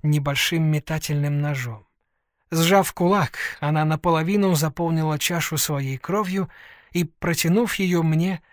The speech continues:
сказала: «Дополни чашу своей». И я заметил, что её довольно глубокий порез затянулся прямо на глазах. Хм, по крайней мере, мне не нужен кинжал.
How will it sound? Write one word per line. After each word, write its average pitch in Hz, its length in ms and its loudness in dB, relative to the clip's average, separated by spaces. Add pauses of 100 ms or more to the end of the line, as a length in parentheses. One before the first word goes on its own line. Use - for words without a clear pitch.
сказала: 139 680 -4 (760)
«Дополни 220 640 4
чашу 196 480 0
своей». 165 760 -2 (1700)
И 165 100 0
я 196 140 6
заметил, 214 480 4
что 190 400 2 (480)
её 185 320 4
довольно 170 460 2
глубокий 160 640 0
порез 170 480 -2
затянулся 185 680 2
прямо 190 380 0
на 180 140 2
глазах. 160 680 -4 (560)
Хм, 180 260 0 (600)
по 180 120 2
крайней 196 400 4
мере, 233 260 6
мне 185 240 4
не 202 100 6
нужен 190 340 2
кинжал. 208 600 0